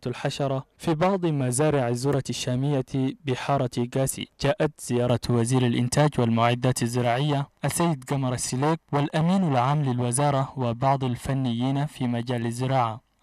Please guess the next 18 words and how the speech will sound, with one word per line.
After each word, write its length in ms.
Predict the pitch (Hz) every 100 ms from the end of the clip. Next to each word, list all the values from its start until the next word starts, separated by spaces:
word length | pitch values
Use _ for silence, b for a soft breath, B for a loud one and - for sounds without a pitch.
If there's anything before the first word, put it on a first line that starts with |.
| -
نظرة 720 | 156 151 139 139 - 165 185
عن 220 | 151 135 120
كثب 540 | 143 - 139 135 170
واستماع 680 | 190 127 - 131 127 139 139
لشروحات 680 | 170 139 - 127 120 - 127
الفنيين 600 | 123 - 127 127 147 175
عن 220 | 147 131
أسباب 480 | 123 - 139 135 131
ظهور 400 | 127 135 147 175
يرقانة 600 | 131 120 120 - 135 131 -
الحشرة 560 | 123 143 - 135 127 - B
وكيفية 480 | 151 - 160 214 196 170
محاربتها 840 | 151 - 147 127 143 147 147 170 -
قبل 200 | 139 131
انتشارها 800 | 123 - 123 - 135 131 127 160
في 180 | - 127
مزارع 520 | 123 120 131 123 120
الوطن، 500 | 139 123 - 110